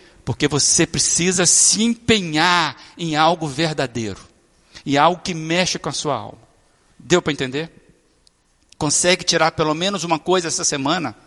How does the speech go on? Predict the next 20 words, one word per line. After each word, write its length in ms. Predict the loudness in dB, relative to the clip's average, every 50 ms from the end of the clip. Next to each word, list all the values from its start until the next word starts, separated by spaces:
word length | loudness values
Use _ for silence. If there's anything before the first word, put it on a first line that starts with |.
| _ _ _ _ _ _ _ _ _ _ _ _ _ _ _ _
Isso 140 | -6 -2 -2
é 20 |
um 80 | 0 2
bom 160 | 4 2 2
desafio 440 | 4 4 2 2 2 2 2 0 2
pro 120 | 2 0
em 80 | -2 -2
casa. 580 | 0 0 2 2 2 0 -4 -6 -10 -12 -14 -16 _ _ _ _ _ _ _ _ _ _ _
Você 240 | -10 -6 -4 -2 -4
que 80 | -2 -2
tá 120 | -2 -2
no 100 | -2 -2
em 80 | -4 -6
casa, 400 | -2 -2 0 0 0 -2 -4 -8
descobrir 1000 | -6 -4 0 2 2 2 2 0 -2 -4 -4 -2 0 2 2 2 2 0 -2 -4 -12 -20 -20 _ _ _ _ _ _ _ _ _ _ _ _
trilha 480 | -2 0 2 4 4 4 4 4 2 2
de 160 | 2 2 -2
trabalho, 720 | 0 2 2 2 2 2 2 2 2 4 2 2 0 -2 -4
de 180 | -4 -4 -4
empenho 680 | -6 -8 _ _ 0 2 2 2 2 2 0 -2 -4 -6